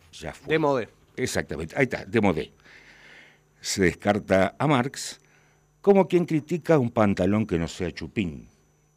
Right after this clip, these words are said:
Speaker 1: ¿no?
Speaker 2: <laughs> Y zapato de punta.
Speaker 1: Por ejemplo.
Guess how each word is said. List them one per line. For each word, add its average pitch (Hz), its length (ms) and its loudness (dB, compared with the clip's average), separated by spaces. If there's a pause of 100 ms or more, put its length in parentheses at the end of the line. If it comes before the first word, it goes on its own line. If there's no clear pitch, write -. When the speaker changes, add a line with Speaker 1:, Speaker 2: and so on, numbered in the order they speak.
(360)
Speaker 1:
¿no? - 80 -6 (1400)
Speaker 2:
<laughs> - 0 -
Y 113 80 -16
zapato 127 340 -2
de 123 120 0
punta. 107 300 -8 (180)
Speaker 1:
Por 92 120 -6
ejemplo. 71 380 -10